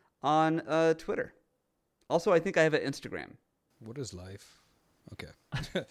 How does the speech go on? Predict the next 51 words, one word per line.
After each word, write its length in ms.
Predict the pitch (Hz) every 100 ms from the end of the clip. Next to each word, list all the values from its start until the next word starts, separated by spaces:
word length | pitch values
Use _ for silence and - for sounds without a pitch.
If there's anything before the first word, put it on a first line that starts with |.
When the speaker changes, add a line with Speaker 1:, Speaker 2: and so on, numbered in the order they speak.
| -
Speaker 2:
<laughs> 160 | -
And 120 | 107 143
I'm 100 | 135
Polish 280 | 151 151
one 140 | 156 143
oh 80 | 135
nine. 400 | 135 135 120 110 -
You 120 | 110
can 140 | 123
find 280 | 113 123 117
me 220 | 120 120
here 360 | 110 123 117 101 _ _ _
and 400 | 107 110 107 104
at 260 | 98 107 -
twitch 520 | - 127 - - - _ _ _
dot 200 | 101 101
T 140 | - 104
V 300 | 101 98 92
slash 400 | - 98 85 -
Polish 260 | 107 -
one 100 | 98
oh 40 | 95
nine. 240 | 95 98
That's 120 | 90
P 200 | - 120
A 120 | 101 95
L 100 | 101
S 180 | 98
H 300 | 104 104 - - - - -
one 180 | 117
zero 220 | 110 107 104
nine. 360 | 110 113 110 - _ _ _
Guys, 220 | 139 151
thank 280 | - 147 156
you 100 | 185
for, 320 | 175 156 135
uh, 160 | 120 104
sharing 400 | - 120 120 117
your 140 | 107
experience 540 | 98 - 104 101 104 -
with 180 | 101 107
me 160 | 101 - _ _ _ _
and 360 | 87 87 90 90
knowing 300 | 98 95 95
that 100 | 87
I 160 | 87 101
was 160 | 95
not 220 | 98 92
the 140 | - 95
only 340 | 95 92 95
kid 540 | - 101 95 87 92